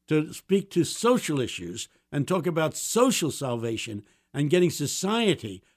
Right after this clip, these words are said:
to live out the teachings of Jesus. We emphasize both of those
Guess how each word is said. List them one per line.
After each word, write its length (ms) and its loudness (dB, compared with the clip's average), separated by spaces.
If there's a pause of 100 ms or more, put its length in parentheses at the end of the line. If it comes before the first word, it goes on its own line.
to 100 0
live 180 4
out 200 0
the 80 -8
teachings 400 -2
of 100 -4
Jesus. 380 -4 (260)
We 260 8
emphasize 600 2
both 420 6
of 100 8
those 400 4